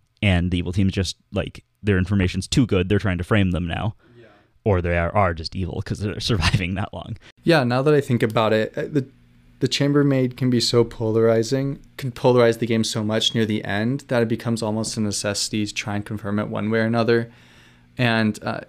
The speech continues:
Speaker 2: even, even if they're trying, if the evil team is trying to play around it, assuming the chambermaid is bluffing and is actually evil, it, it can be a steep cost to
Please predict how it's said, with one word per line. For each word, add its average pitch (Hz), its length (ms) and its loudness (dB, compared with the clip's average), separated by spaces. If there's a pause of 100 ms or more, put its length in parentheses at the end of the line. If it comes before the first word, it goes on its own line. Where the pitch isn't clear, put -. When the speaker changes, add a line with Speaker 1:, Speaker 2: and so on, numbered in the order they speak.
Speaker 2:
even, 165 440 0
even 151 220 2
if 160 100 -4
they're 143 100 0
trying, 131 340 -2
if 127 160 0
the 143 140 -6
evil 120 180 -2
team 117 220 0
is 110 80 0
trying 123 240 0
to 120 60 -8
play 120 140 4
around 104 360 2
it, 101 80 -2
assuming 104 540 0
the 107 80 -2
chambermaid 107 600 2
is 110 360 2
bluffing 104 720 -2
and 110 140 2
is 104 120 0
actually 107 360 -2
evil, 110 440 0 (300)
it, 135 200 -2
it 120 100 -4
can 131 100 0
be 127 100 4
a 117 40 4
steep 123 280 -2
cost 110 420 -2
to 107 180 -6